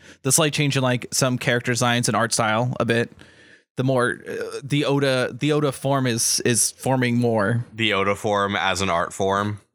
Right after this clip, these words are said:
Speaker 1: Yeah. <laughs> Yeah. Thank you. Thank you.
Speaker 2: I, I get it.
Speaker 1: <laughs> Well, I'm, I'm glad you get it.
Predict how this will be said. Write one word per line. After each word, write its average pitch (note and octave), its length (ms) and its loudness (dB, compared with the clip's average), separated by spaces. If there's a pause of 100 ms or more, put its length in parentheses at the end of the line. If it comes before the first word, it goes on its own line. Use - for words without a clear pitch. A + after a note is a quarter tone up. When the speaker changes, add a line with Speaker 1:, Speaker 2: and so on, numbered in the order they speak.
(120)
Speaker 1:
Yeah. C3 440 -2
<laughs> C#3+ 40 -2
Yeah. F3+ 400 0
Thank C#3+ 380 0
you. G2 180 -2
Thank C3+ 300 0
you. - 260 -2 (500)
Speaker 2:
I, A2 260 0
I B2+ 40 0
get A#2 300 -2
it. E2+ 240 -4 (640)
Speaker 1:
<laughs> G3+ 160 2 (560)
Well, - 100 0
I'm, D#3 160 2
I'm D#3 160 0
glad F3 300 0
you D3 120 0
get A#2+ 320 0
it. F2+ 200 -2